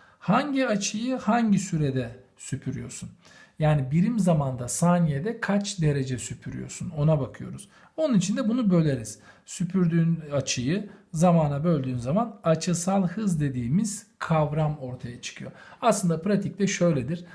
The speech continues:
Sana verilen süre içerisinde kaç tur atıyor diye aklında tutabilirsin bunu. Peki bunu diğeriyle ilişkilendireceğimiz için,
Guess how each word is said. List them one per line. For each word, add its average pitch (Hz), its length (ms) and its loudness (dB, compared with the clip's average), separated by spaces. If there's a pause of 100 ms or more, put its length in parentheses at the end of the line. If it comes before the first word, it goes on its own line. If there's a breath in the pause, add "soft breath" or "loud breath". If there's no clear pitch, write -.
(140)
Sana 220 360 2
verilen 143 320 2
süre 190 280 0
içerisinde 160 580 -2
kaç 190 360 0
tur 143 120 2
atıyor 135 420 0
diye 135 160 0
aklında 156 440 0
tutabilirsin 127 720 -4
bunu. 110 140 -12 (500 loud breath)
Peki 190 480 0
bunu 208 340 2 (300 loud breath)
diğeriyle 214 420 2
ilişkilendireceğimiz 180 1200 0
için, 139 240 -4